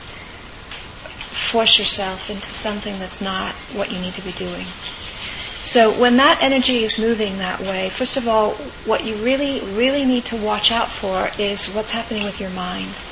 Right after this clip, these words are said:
in the sense of, do you like it? Do you not like it? Are you frightened of it? Are you resisting around it? Are you contracting? Are you hoping? Does it feel wonderful? Does it, do you have an idea about yourself as a result of it? Any of those kinds of thoughts,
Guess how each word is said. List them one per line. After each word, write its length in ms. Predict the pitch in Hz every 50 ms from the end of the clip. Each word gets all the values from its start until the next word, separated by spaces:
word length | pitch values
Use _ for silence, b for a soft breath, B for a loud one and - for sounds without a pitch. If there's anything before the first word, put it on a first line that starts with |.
| - -
in 80 | 202 202
the 60 | 190
sense 380 | - - 214 202 196 196 - -
of, 180 | 196 185 - - B B B B B B B
do 140 | - - 208
you 40 |
like 300 | 202 214 214 220 233 -
it? 140 | 254 233 214
Do 120 | - - 208
you 60 | 202
not 240 | 196 202 208 202 220
like 240 | 214 208 208 -
it? 100 | 233 220
Are 80 | 202 196
you 140 | 196 190 196
frightened 460 | - - - 208 208 - - 220 214
of 140 | 226 220 220
it? 120 | 226 220 220
Are 60 | 208
you 160 | 202 202 190
resisting 540 | 196 202 208 - - 226 - - - 226 220
around 280 | 214 208 208 208 208 202
it? 100 | 208 196
Are 40 | 190
you 120 | 185 185
contracting? 800 | 190 - - 202 190 - 208 208 208 202 - - 220 214 214 220 233 - - - -
Are 100 | 202 202
you 240 | 208 196 190 190 185
hoping? 680 | - - - 202 220 233 - - 269 262 262 262 262 262 - - - B B B B B B B B B B B B B B - - -
Does 160 | - 220 208 214
it 80 | 196
feel 460 | - - - - 226 208 208 196 175 - - 196
wonderful? 580 | 214 214 220 233 247 247 - - 262 254 254
Does 200 | 247 - 214 202
it, 100 | 214 196 - -
do 80 | - 214
you 40 | 214
have 120 | 208 214 208
an 80 | 196
idea 420 | 202 190 190 175 208 208 226 226 233
about 280 | 226 - 214 185 -
yourself 460 | 220 220 - - 240 233 233 - -
as 120 | 247 240 -
a 60 | 226
result 380 | 220 220 214 - 226 233 - -
of 100 | 233 233
it? 160 | 240 247 269 - - - B B B B B B B B B B B B
Any 240 | 240 254 294 330 339
of 100 | 320 285
those 240 | 285 254 254 254 247
kinds 380 | - - 269 262 254 247 240 -
of 80 | 226
thoughts, 800 | - - - - 240 233 233 214 190 175 170 - - - - -